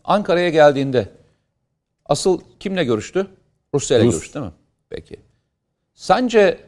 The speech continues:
Speaker 1: masada Rusya ile görüşülürken C I A Başkanı'yla başka konular görüşülmüş müdür?
Speaker 2: Birçok konu.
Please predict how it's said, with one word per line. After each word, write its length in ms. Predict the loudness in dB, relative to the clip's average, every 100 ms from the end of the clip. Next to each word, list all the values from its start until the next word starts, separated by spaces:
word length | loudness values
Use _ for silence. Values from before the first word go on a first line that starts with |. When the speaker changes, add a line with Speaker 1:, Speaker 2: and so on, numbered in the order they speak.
| _ _ _
Speaker 1:
masada 580 | -2 0 2 4 2 -2
Rusya 260 | -6 0 0
ile 100 | 0
görüşülürken 680 | -2 -4 -6 -8 -4 -4
C 280 | -4 -2 0
I 40 | 2
A 40 |
Başkanı'yla 680 | 0 0 -4 -2 2 0 0 -18 _ _ 0
başka 200 | 2 2
konular 320 | -4 -2 0
görüşülmüş 500 | 0 -4 -8 -16 -16
müdür? 260 | -18 -18 _ _ _ _ _ _ _
Speaker 2:
Birçok 280 | -10 -8 -8
konu. 180 | -10